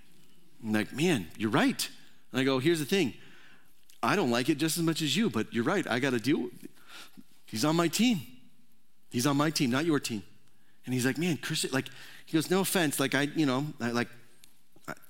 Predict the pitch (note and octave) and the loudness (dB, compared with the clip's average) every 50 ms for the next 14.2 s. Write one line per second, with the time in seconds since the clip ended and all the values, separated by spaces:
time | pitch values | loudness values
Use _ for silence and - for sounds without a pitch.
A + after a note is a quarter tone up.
0 | - - A2 - D#3 D3+ D#3 C3+ C3+ C3 B2+ B2 A#2+ B2 C#3 - D#3 C#3 B2+ B2 | -4 -4 0 2 2 2 2 4 4 4 4 4 4 4 4 4 4 4 4 4
1 | A#2+ A2+ - - - - - - - - - - - - - - - - - - | 4 4 2 -2 -8 -16 -16 -18 -18 -18 -18 -18 -18 -18 -18 -18 -18 -18 -18 -18
2 | - - - - - D3+ D3+ D3 - - - - E3+ F3+ - C#3 D#3 D#3 C3 - | -20 -18 -16 -10 -4 -2 0 0 0 -2 -2 -2 -2 0 0 2 2 2 2 2
3 | D3+ F#3 F3+ - - C#3 B2+ - - D#3 C#3 E3 E3 B2 A2+ G2 A#2 - - - | 2 2 2 2 2 2 2 0 0 -2 0 0 0 0 0 0 0 0 0 0
4 | - C#3 C3+ C#3 C#3+ D#3+ D#3+ D3+ - - - - - A#2+ A#2 B2+ A#2+ B2 C#3 D#3 | 0 0 0 2 0 0 -2 -6 -10 -16 -12 -6 -2 -2 0 0 0 0 0 0
5 | D#3+ D3+ - - - - - - - - - - - - - - - - - - | 0 -2 -6 -10 -12 -14 -16 -16 -16 -16 -16 -16 -16 -16 -16 -16 -16 -16 -16 -16
6 | - - - E2+ F2+ A2 C3 C3+ C3+ E3 F3+ - - - F2 E2 C#2+ E2 G2 G2+ | -16 -14 -10 -4 0 4 6 6 6 6 6 4 2 0 0 0 0 0 0 0
7 | F#2+ - - A#2+ C#3+ D#3+ - - F#2+ - - E2 D#2+ - - - - - - - | 0 0 0 2 2 2 0 -2 -4 -4 -4 -6 -8 -10 -10 -14 -14 -14 -14 -16
8 | - - - - - - - - - - G#2 A2+ A#2+ A#2 - - A#2+ G2+ A2 D#3 | -16 -16 -16 -16 -16 -16 -16 -16 -10 -4 -2 0 0 2 2 2 2 2 2 4
9 | E3 D#3 C#3 C#3 D3 D#3 A#2 A#2+ B2 A#2+ A#2 B2+ C#3+ D#3 C3+ B2+ A#2+ C3+ F3 E3 | 4 4 4 4 2 0 0 0 0 0 0 2 2 2 2 2 -2 -2 -2 -2
10 | - - - - F#3+ F3+ D#3+ D#3 E3+ G3 G#3+ G3+ E3+ D3 - - - D#3 D3 C#3 | -2 -4 -4 -2 0 2 2 2 2 0 -2 -4 -6 -6 -4 0 0 2 2 2
11 | B2+ A2+ A2 B2 A#2 D3 D#3 - - C#3 C3+ C3+ - C3+ A2+ G#2 B2 A#2+ A2+ A2+ | 0 0 2 2 2 2 2 2 2 2 2 2 0 0 0 2 2 4 4 4
12 | B2 B2+ B2 A#2+ A#2+ - G2+ G#2+ A#2 B2+ - - A2+ A2 A2 G#2+ A2+ A2 G2 G#2 | 4 4 4 2 2 2 0 0 0 0 0 0 0 0 0 0 0 0 0 -2
13 | G2 - A#2 G#2 G2 F#2 F2 - - - C3 A#2+ - G#2 - - - A2 A2 A#2+ | -2 0 0 0 0 -2 -4 -8 -6 -4 -4 -2 -2 -2 -2 -2 0 0 0 0
14 | B2 D#3 D3 | 0 0 -2